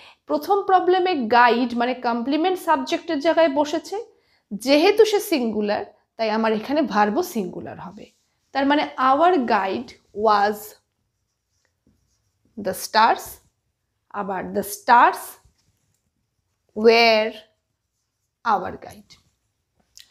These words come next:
Our guide was the stars, কিন্তু যখনই the stars হয়ে গেল, the stars were our guide।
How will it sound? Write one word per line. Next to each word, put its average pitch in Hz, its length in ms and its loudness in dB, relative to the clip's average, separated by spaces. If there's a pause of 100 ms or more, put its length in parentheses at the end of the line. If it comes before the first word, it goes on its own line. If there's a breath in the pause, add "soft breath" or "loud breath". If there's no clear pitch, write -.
(320 soft breath)
Our 285 400 6
guide 381 280 2
was 349 220 4 (120)
the 381 80 0
stars, 208 460 -6 (840)
কিন্তু 269 240 -2
যখনই 262 300 0
the 302 140 2
stars 302 440 0 (120)
হয়ে 214 200 -2
গেল, 208 280 -6 (380 soft breath)
the 214 120 -10
stars 247 520 -4
were 220 280 0 (180)
our 202 280 -6 (120)
guide। - 300 -20